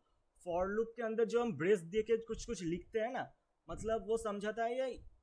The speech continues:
जो जो लाइंस लिखते हैं वही लाइंस लूप में चलेगा, उसके ब्रेस के अंदर का लाइन नहीं लूप में चलेगा, इसका बाहर उस लूप से कुछ लेना देना नहीं है। मतलब वो for loop का ऑपरेशन उस ब्रेस के अंदर क्या,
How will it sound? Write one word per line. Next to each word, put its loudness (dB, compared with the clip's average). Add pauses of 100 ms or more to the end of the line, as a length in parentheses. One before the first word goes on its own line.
(320)
जो -6
जो 2
लाइंस 0
लिखते -4
हैं 2
वही 4
लाइंस 0
लूप -4
में -4
चलेगा, -6
उसके -6
ब्रेस 0
के 0
अंदर 6
का 0
लाइन 0
नहीं -6
लूप -2
में -4
चलेगा, -6 (220)
इसका -6
बाहर 0 (360)
उस -8
लूप -2
से -6
कुछ -4
लेना 0
देना -2
नहीं -8
है। -14 (560)
मतलब -2
वो 4
for 6
loop 0
का 2
ऑपरेशन 0
उस -4
ब्रेस -4
के -8
अंदर -2
क्या, -6